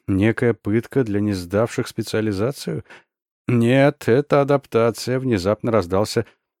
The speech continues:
достаточно спокойный ответ. Но вот источника звука всё так же не было. "Адаптация к чему? К смерти?" Мне стало интересно. Я побывал в огромном количестве миров, но ни разу не был в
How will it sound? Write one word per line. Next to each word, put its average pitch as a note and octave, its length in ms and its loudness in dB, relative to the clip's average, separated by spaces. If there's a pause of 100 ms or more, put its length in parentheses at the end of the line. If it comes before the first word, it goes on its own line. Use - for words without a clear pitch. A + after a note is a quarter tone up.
(120)
достаточно A#2+ 720 0
спокойный A#2+ 580 0
ответ. F#2 440 -6 (440)
Но A2 140 -2
вот A#2 180 0
источника C#3 600 0
звука C#3 380 0
всё - 180 -4
так A2+ 320 -2
же B2 140 0
не A#2 180 0
было. E2+ 320 -4 (800)
"Адаптация B2+ 800 2
к - 60 -12
чему? C3 480 0 (180)
К - 80 -12
смерти?" C3 680 2 (380)
Мне G#2 300 0
стало G#2 480 0
интересно. A2 840 -4 (520)
Я A2+ 260 4
побывал C#3 500 4
в B2+ 100 0
огромном C#3+ 560 4
количестве C3+ 760 0
миров, C3 680 2
но G#2+ 160 0
ни A2+ 80 2
разу A#2 300 4
не A#2+ 200 2
был B2 240 2
в - 140 -12